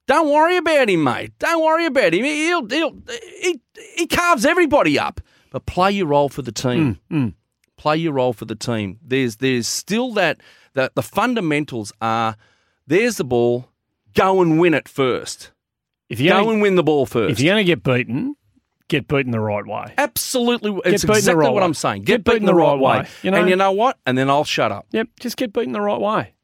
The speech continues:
Speaker 1: Uh,
Speaker 2: That's it.
Speaker 1: that's, that's all it is.
Speaker 2: Um,
Speaker 1: You know, it, that's
Speaker 2: that's a high, that's a pretty high watermark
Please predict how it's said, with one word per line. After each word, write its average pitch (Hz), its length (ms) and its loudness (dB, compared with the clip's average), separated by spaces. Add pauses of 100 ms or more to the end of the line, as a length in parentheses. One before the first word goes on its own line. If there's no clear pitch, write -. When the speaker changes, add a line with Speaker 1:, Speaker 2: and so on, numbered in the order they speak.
(280)
Speaker 1:
Uh, 107 160 -10
Speaker 2:
That's - 160 -6
it. 285 120 -4
Speaker 1:
that's, - 200 -20 (180)
that's 247 220 -6
all 254 180 -6
it 160 80 -4
is. 269 420 -10 (300)
Speaker 2:
Um, 185 280 2
Speaker 1:
You 220 60 -6
know, 277 60 -12
it, 226 280 -14
that's - 400 -18 (500)
Speaker 2:
that's - 220 2
a 214 80 4
high, 175 360 2
that's 185 240 -2
a 196 60 0
pretty 170 220 0
high 147 180 2
watermark 127 640 -2